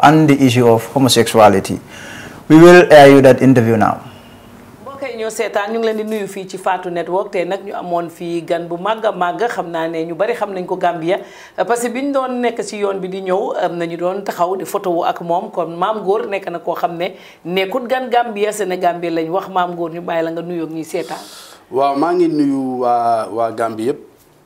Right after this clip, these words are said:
Speaker 3: rawatina nag waa Sénégambie, parce que Sénégambie dafa am Sénégal ci biir. Donc nag, euh, bëgg naa Gambie trop, fonk naa Gambie, mais nag Sénégambie bi mooy Sénégal bi ak Gambie bi noonu.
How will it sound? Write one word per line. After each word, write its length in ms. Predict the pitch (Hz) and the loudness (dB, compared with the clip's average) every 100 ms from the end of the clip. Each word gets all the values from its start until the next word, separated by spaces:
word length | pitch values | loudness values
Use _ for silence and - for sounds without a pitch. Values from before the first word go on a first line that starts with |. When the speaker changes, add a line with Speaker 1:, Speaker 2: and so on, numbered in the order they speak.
| _ _ - | _ _ -6
Speaker 3:
rawatina 440 | 123 143 143 139 | -4 -4 -6 -6
nag 140 | 139 | -6
waa 180 | 127 120 | -4 -6
Sénégambie, 600 | 117 123 117 110 104 92 - _ _ _ _ _ - | -6 -8 -4 -4 -6 -10 -18 _ _ _ _ _ -14
parce 160 | 110 | -12
que 100 | - | -10
Sénégambie 520 | 120 151 143 127 123 117 | -8 -6 -6 -6 -6 -8
dafa 180 | 131 | -8
am 80 | 123 | -10
Sénégal 400 | 123 120 110 104 | -10 -10 -8 -10
ci 80 | - | -12
biir. 220 | 113 107 - - _ _ _ _ _ _ _ _ 95 | -14 -14 -16 -20 _ _ _ _ _ _ _ _ -16
Donc 240 | 110 107 | -12 -8
nag, 140 | 139 180 - _ _ _ _ _ | -6 -8 -10 _ _ _ _ _
euh, 400 | 120 123 120 110 - | -6 -4 -4 -6 -12
bëgg 240 | 120 139 135 | -6 -4 -2
naa 160 | 127 | -4
Gambie 320 | 123 123 113 107 | -4 -4 -6 -6
trop, 280 | 156 160 - _ _ _ _ _ _ _ | -4 -6 -10 _ _ _ _ _ _ _
fonk 320 | - 139 127 127 | -12 -8 -6 -4
naa 160 | 120 | -4
Gambie, 340 | 113 117 101 - _ _ _ _ _ 107 | -4 -4 -6 -14 _ _ _ _ _ -14
mais 100 | 117 | -8
nag 140 | 123 | -6
Sénégambie 560 | - 175 175 147 131 120 | -6 -2 -2 0 -2 -4
bi 160 | 104 110 | -8 -6
mooy 180 | 123 | -6
Sénégal 460 | 120 143 143 127 117 | -4 -6 -4 -4 -6
bi 180 | 120 - - | -8 -10 -12
ak 140 | 117 | -6
Gambie 280 | 131 120 107 | -4 -4 -8
bi 120 | 113 | -6
noonu. 320 | 120 101 - | -6 -6 -12